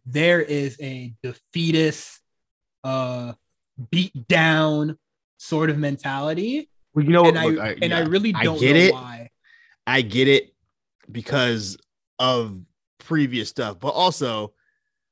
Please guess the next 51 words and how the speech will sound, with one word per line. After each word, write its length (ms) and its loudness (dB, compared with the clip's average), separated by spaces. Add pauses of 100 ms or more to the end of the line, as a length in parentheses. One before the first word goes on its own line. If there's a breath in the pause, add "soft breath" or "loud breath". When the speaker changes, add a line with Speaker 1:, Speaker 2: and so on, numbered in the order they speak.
(220)
Speaker 2:
uh, 160 -8
you 120 -4
know, 100 8
it's, 180 4
you 100 -10
know, 80 0
it's 200 -4
the 80 -4
thing 220 -2
is, 200 -2
is, 60 -6
like, 400 -6
I 180 -4
understand 680 -2 (300)
the, 140 -10 (120)
the 80 -8
past 400 -4
of 60 -6
what 140 -6
happened, 440 -10 (380)
but 120 -4
a 40 0
lot 200 4
of 60 2
the 60 4
shit 160 -2
they'll 140 2
bring 240 0
up, 180 0
it'd 140 -10
be, 140 0
like, 180 -2
twenty 320 -6
years 260 -2
ago. 140 -10
Like, 140 -12
come 160 -10
on, 160 -8
we 60 -4
gotta 120 0
let 140 -4
it 60 -10
go 140 -6
eventually, 380 -12
dog. 240 -14
I 220 0
understand 480 0
the 80 -2
Booker 260 -4
T 160 -16
thing 420 -6